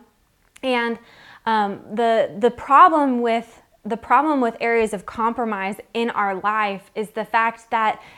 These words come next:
it not only does it, um, you know, dilute our message to the world, but it also puts to sleep and it, it dilutes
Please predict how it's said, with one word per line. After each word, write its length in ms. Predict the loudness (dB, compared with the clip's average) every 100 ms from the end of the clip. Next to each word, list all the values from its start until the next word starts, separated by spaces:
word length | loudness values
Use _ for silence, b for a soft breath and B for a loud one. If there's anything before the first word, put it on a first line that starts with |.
| B 0
it 140 | 2
not 340 | 2 2 0 2
only 560 | 4 4 2 -2 -4 -4
does 320 | -2 -2 -2 -4
it, 320 | -2 -4 -8 b b b b
um, 440 | -2 0 -2 -6 -12 _
you 100 | -4
know, 140 | -2 -2
dilute 840 | 0 0 0 2 2 2 0 -6 -2
our 140 | 0
message 560 | 0 -2 0 -2 -2 -10
to 80 | -4
the 100 | -2
world, 460 | 2 4 4 2
but 100 | 0
it 120 | 2 4
also 640 | 2 2 0 2 2 0 -2
puts 300 | 0 0 0
to 180 | -10 -10
sleep 560 | -10 -2 0 0 -2 -2
and 120 | 0
it, 200 | -2 -2
it 220 | -2 0 0
dilutes 680 | 0 0 0 2 2 0